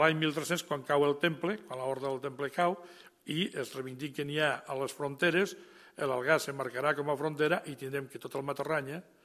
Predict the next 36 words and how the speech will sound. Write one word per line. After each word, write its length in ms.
de 80
parla 320
catalana, 400
depèn 400
a 80
partir 240
d'aquells 220
moments 300
d'una 320
administració 640
aragonesa 720
i 20
més 280
castellana, 560
que 80
ha 60
intentat 420
imposar 400
la 160
llengua, 320
els 160
costums, 400
i 140
fins 240
al 80
dia 160
d'avui 240
no 160
se 80
n'ha 160
sortit. 380
O 80
sigui, 160
per 240
més, 220
eh, 220